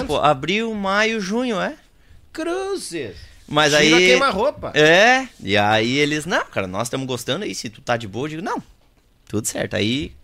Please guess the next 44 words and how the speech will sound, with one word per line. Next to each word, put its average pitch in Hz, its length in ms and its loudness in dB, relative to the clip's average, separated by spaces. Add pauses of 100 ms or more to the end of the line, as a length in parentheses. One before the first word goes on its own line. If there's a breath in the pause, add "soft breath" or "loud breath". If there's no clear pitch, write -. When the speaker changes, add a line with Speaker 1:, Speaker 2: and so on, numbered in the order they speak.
(380 soft breath)
Speaker 1:
deu 139 240 -2
certo 139 280 2
que 151 80 -6
Speaker 2:
Que 156 80 -8
Speaker 1:
fizemos, 139 340 -2
o, 151 80 -6
Speaker 2:
loucura. 147 300 -2
Speaker 1:
entrei 147 260 2
no 160 100 -4
D 156 120 -2
V 160 120 0
D 139 220 0
e 120 60 -2
gravamos 117 460 -4
lá 117 180 -2
na 120 120 0
Bahia. 120 380 -2 (420 soft breath)
E 180 120 -6
nesse 147 280 0
D 139 120 0
V 143 100 -2
D 139 140 -2
eu 160 100 2
não, 202 420 -6 (1000)
não 131 240 -2
canto 147 380 -6
nada, 170 400 -12 (240)
porque - 240 -10
até 101 200 -2
então 107 380 -2
não 107 140 -4
Speaker 2:
Faz 127 180 0
alguns 139 300 -2
vocais 143 440 -6
ali, 98 200 -6
né? 90 240 -10 (160)
É 92 60 -18
alguma 90 180 -14 (120)
Speaker 1:
Não, 135 100 0
Speaker 2:
coisa, 135 200 -4
Speaker 1:
nada. - 220 0
Speaker 2:
né? - 100 -12
Nada, 170 340 -6
nada. 180 180 -4